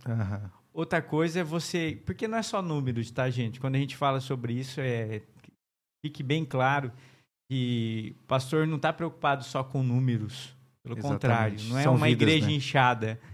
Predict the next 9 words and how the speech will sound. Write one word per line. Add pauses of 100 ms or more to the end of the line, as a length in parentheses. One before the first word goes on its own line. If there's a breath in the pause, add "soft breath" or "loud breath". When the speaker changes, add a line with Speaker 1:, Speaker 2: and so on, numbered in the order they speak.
(360 soft breath)
Speaker 1:
São
famílias.
Speaker 2:
São
famílias, (100)
é
isso
aí. (480 soft breath)
E
assim,